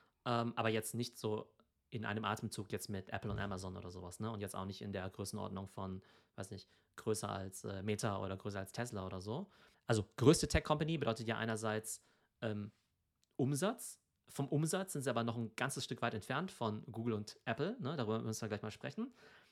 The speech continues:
Aber wenn ich jetzt sage, größte Tech-Company, meine ich damit ja vor allem den Börsenwert eben auch, ne? Die Market Cap.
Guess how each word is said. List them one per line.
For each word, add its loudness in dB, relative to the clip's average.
Aber 4
wenn 2
ich -2
jetzt 2
sage, 2
größte 0
Tech-Company, -2
meine 2
ich -4
damit -2
ja 0
vor -2
allem 0
den 2
Börsenwert 0
eben -6
auch, -8
ne? -4
Die -4
Market -6
Cap. -6